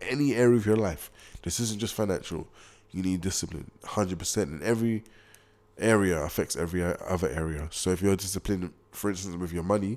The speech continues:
then you can be disciplined with going gym every day. So it, it does work together. So it works really well. Um, so if you're doing,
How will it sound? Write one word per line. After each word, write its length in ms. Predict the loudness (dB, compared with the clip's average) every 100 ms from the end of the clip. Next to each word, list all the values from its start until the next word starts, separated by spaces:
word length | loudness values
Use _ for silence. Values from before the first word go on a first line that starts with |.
| -8 -20 -20 _ _ -2
then 160 | 0 0
you 80 | 0
can 100 | -2
be 60 |
disciplined 440 | -2 -4 -2 0 0
with 120 | 2
going 240 | 2 2
gym 200 | 0 -2
every 180 | -4 -6
day. 160 | -8 -4
So 140 | 0
it, 120 | 0
it 220 | 2 0 4
does 160 | 2
work 400 | 6 4 2 -8
together. 420 | -6 -2 0 0 -4
So 100 | -4
it 120 | 0
works 340 | 0 -2 -6 -8 -20 -2
really 240 | 2 4
well. 320 | 4 2 2 -6 -14 -8 -8 -10 -18 _ -12 -4
Um, 360 | -2 0 -2
so 360 | -2 0 0 -4 -10 -8
if 160 | 4
you're 80 | 4
doing, 400 | 6 6 6